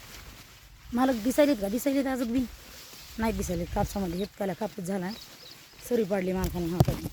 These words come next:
कसली आली सरी ती सांगा कापसाचे.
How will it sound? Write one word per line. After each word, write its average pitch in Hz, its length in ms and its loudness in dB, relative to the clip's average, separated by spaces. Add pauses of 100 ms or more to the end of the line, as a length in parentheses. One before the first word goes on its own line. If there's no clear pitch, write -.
(800)
कसली 220 220 -6
आली 196 160 -2
सरी 180 220 -10
ती 165 320 -12
सांगा 175 200 -8 (1160)
कापसाचे. 170 460 -6